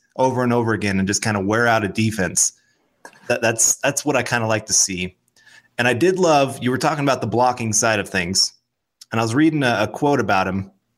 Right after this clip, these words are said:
where he said, "I take it upon myself to be with my O-line and develop a better chemistry and learn what they're doing." And what he was talking about was during special teams parts of practice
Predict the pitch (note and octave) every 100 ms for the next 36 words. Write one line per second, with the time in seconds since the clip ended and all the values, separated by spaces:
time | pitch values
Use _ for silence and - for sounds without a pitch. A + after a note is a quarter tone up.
0 | _ A2+ A2+ C3 - C#3 C3+ B2 A2 A2
1 | D#3 E3 D3 D3 C3+ C3 B2+ B2 A2 A#2+
2 | B2 A#2 A2+ A2 G#2 B2 B2 G#2+ G2+ G#2
3 | - - - - G#2+ B2 C3 A#2+ G2+ A#2+
4 | A2+ - A#2+ A2 G#2+ G2+ G#2 A#2 A2+ G#2+
5 | - G#2 F#2+ G#2+ E2+ F2+ - - - -
6 | _ _ A2 A2 G#2+ G#2+ G#2+ A2 - _
7 | _ _ _ _ _ C#3 C#3 A#2+ - G#3
8 | G#3 C3 G#2+ G#2 G#2+ A2+ G#2+ G#2+ - -
9 | _ _ _ _ _ - C#3+ D3+ B2 -
10 | D3+ D3+ A#2 C#3+ C#3+ - C#3 C3+ G#2+ G2
11 | A2 A2+ - D#3 - -